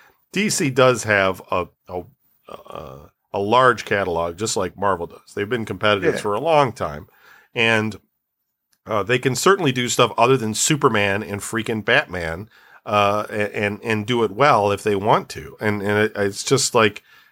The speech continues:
Speaker 1: you know, um, look, some of the T V show stuff isn't too bad,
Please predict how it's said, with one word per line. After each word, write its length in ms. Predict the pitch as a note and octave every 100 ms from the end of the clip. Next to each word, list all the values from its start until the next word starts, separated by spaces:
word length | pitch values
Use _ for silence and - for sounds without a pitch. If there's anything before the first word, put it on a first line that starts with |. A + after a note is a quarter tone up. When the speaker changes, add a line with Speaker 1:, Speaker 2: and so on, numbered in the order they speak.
| _
Speaker 1:
you 100 | A#2
know, 360 | G#2 F#2 F2+ - _ _
um, 500 | F#2+ F#2 F2 E2+ E2 _ _ _ _ _ _ _ _ _ _ _
look, 200 | D#4+ F#4
some 140 | - F4
of 60 |
the 120 | C#4+
T 120 | G3 F#3
V 160 | F#3
show 220 | - E3
stuff 320 | C3+ - D3 D3+
isn't 240 | C#3 C3+
too 180 | C#3 D3
bad, 380 | C#3 C3+ C#3+